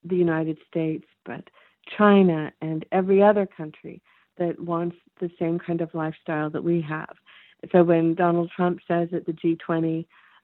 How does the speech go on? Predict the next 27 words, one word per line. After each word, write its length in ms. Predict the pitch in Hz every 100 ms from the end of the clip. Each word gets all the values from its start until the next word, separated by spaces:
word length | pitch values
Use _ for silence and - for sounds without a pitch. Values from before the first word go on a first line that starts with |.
| 175
gathering, 600 | 165 165 165 165 156 156 -
you 100 | 170
know, 200 | 156 151
Western 380 | 165 170 170 170
civilization 720 | 170 165 156 160 156 - 160
is 100 | 151 151
at 180 | 151 - _ _ _ -
risk, 320 | 240 165 160 _ - _ _
he's 220 | _ 180
right, 300 | 214 190 - - _ _ _ _ -
but 100 | 185
not 200 | 185 185
in 80 | 180
the 60 | 175
way 240 | 170 165
that 160 | 160 143
he 200 | 156 147
thinks, 320 | 170 135 - _
you 100 | -
know, 160 | 156 151
and 160 | 151 151
he 180 | 156 -
said, 180 | 175 -
"Our 160 | 147
lifestyle 680 | 160 175 175 - 147 143 139 _ _ _
is 160 | 160 147 151 -
at 240 | 143 127